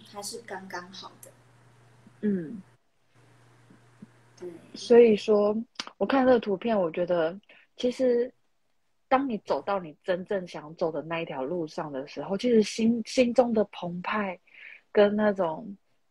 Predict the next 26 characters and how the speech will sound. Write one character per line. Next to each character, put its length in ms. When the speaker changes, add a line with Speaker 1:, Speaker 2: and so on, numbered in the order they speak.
Speaker 2:
快 280
乐， 380
真 120
的 120
就 120
很 220
像 260
这 60
种 100
红 320
色， 400
那 140
种 100
很 220
缤 240
纷， 300
然 100
后 180
很 380
绚 340
烂 240
的 80
那 180
种 200
感 180
觉。 320